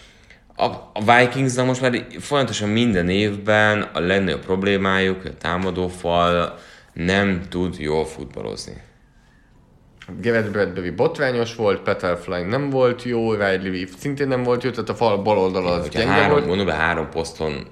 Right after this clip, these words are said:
Speaker 1: rosszul teljesítenek, onnantól kezdve a csapat se futni nem fog tudni, és se nem tud passzolni.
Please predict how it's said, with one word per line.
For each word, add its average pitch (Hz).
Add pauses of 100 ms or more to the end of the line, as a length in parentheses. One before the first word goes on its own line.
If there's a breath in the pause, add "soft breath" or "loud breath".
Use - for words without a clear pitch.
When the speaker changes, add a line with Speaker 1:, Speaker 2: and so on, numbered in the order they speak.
(120)
Speaker 1:
rosszul 80
teljesítenek, 80
onnantól 87
kezdve 85
a -
csapat 76 (220 loud breath)
se -
futni 127
nem 104
fog 92
tudni, 85 (400 loud breath)
és - (220)
se -
nem 80
tud 73
passzolni. -